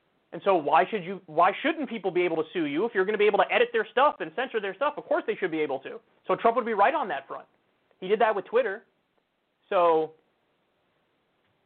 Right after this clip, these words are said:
I think there's people who wanna do well and they mean well, but they're just missing the mark as to how you actually improve society. You wanna improve society? You're right to join the protest, but, like,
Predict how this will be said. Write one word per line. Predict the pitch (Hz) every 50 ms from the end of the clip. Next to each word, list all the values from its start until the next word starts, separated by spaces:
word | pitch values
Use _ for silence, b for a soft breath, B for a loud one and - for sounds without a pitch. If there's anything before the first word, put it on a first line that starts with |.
| _ _ -
I | 180 214
think | 214 320 320 247
there's | 285 277 - -
people | - 277 262 262 262
who | 208 226
wanna | 214 180 190 208 226 226 202
do | 160 147 180 208 220
well | 202 165 160 156 175 196 247 294 262 - _ _ _ _ _ -
and | 175 180
they | 180 175 170
mean | 156 160 185 220 214
well, | 175 262 - 208 254 254 247 233 -
but | 202 180
they're | 202 196
just | 185 202 220 180 _ _ _ _
missing | 175 170 175 190 214 208 - 220 202
the | 185
mark | 170 160 165 185 180 160 - - -
as | 156 156 156 -
to | 165 151
how | - - 170 180 180
you | 165 175 170
actually | - 156 165 165 - - 170 160 151 147
improve | 151 147 - - 170 165 156 - - -
society. | - - 165 151 143 - 226 240 254 - _ b 190 b b b b b b b b b
You | - 185 196
wanna | 233 269 277
improve | 277 262 - 285 277 -
society? | - 226 208 240 233 240 247 247 233 220 _ _ _ _ _ _ _ _ _ _ -
You're | - 180 214 226 220
right | 226 247 262 254 -
to | 254
join | 196 160 220 226 233 220 208
the | 196
protest, | - - 233 240 233 226 - 175 147 143 135 139 _ _ _ _ _ _ _ _ -
but, | 226 220
like, | 208 214 208 202